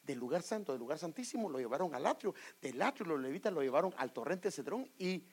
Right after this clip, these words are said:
lo hundieron. Ahora empiezan con la casa, con un proceso de santificación. La L P dice un proceso de purificación.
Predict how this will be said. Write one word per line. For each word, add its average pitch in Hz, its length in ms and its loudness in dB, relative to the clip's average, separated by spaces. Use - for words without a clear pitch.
lo 127 160 -2
hundieron. 117 500 -2
Ahora 123 280 2
empiezan 170 440 -4
con 120 180 -4
la 104 100 -8
casa, - 320 -4
con 117 180 -8
un 151 120 -4
proceso 160 520 -6
de 135 120 -8
santificación. 120 920 -8
La 120 180 -6
L 147 220 -2
P 160 160 -4
dice 175 320 -6
un 165 220 2
proceso 156 600 -6
de 151 140 -2
purificación. 156 1200 -10